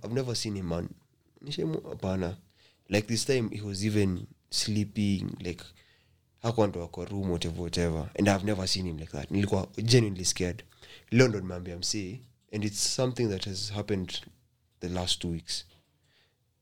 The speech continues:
Leo ndo nimeambia msee, like, "Eh, by the way, my dad, nilikuwa nimetense hii time fulani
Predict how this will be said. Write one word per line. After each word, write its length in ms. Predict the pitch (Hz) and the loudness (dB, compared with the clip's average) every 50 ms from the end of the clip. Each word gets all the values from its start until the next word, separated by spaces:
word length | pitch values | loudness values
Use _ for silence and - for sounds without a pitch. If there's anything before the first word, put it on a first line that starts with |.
| _ _ - - | _ _ -8 0
Leo 120 | 123 131 127 | 2 4 4
ndo 100 | 113 104 | 4 4
nimeambia 360 | 95 92 90 90 87 90 92 | 0 0 -4 -4 -4 -4 -4
msee, 420 | 95 95 - 101 98 92 92 - - - | -4 -4 -2 -2 -2 -4 -4 -6 -10 -8
like, 340 | 82 85 85 85 - - 123 | -6 -6 -6 -4 -2 0 0
"Eh, 60 | 117 98 | 0 2
by 140 | 95 92 | 0 0
the 100 | 92 98 | 0 2
way, 100 | 104 104 | 2 2
my 140 | 95 90 90 | 2 0 0
dad, 260 | 90 98 92 87 87 - - - - - _ _ _ - - - - | 0 0 -2 -2 -4 -10 -16 -20 -20 -20 _ _ _ -20 -16 -10 -6
nilikuwa 260 | 107 107 101 104 95 | -4 0 2 4 4
nimetense 440 | 95 - 92 - 110 110 104 - 110 | 4 4 4 4 4 4 4 4 2
hii 100 | 101 101 | 2 2
time 220 | - - 90 85 | 2 0 0 0
fulani 480 | 85 87 95 95 95 92 87 87 90 | 2 2 2 2 4 2 0 0 -2